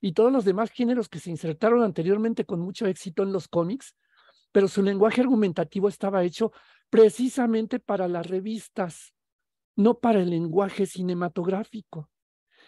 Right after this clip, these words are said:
Y entonces ahí el humor comienza a transgredirse, a degradarse. La educación que antes tenía como soporte bases sólidas en los géneros dramáticos desarrollados en el cine,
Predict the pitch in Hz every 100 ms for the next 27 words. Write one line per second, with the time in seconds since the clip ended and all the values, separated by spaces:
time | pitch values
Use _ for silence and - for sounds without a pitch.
0 | _ _ - 190 185 170 254 254 226 240
1 | 226 262 269 254 196 - _ _ _ 240
2 | 233 233 220 247 269 220 220 208 214 233
3 | 240 247 220 202 - 214 233 202 226 233
4 | 247 254 - - 170 - _ _ _ _
5 | - 202 208 220 226 226 240 240 - 156
6 | - _ _ _ _ 202 220 226 220 -
7 | 359 - 320 339 247 - - 196 185 208
8 | 233 240 214 180 - 156 - 214 220 180
9 | 190 220 170 - 190 185 156 143 - _
10 | _ _ 208 196 175 226 262 277 196 170
11 | 160 165 208 233 180 160 156 160 156 143
12 | 190 226 226 202 190 156 175 175 143 151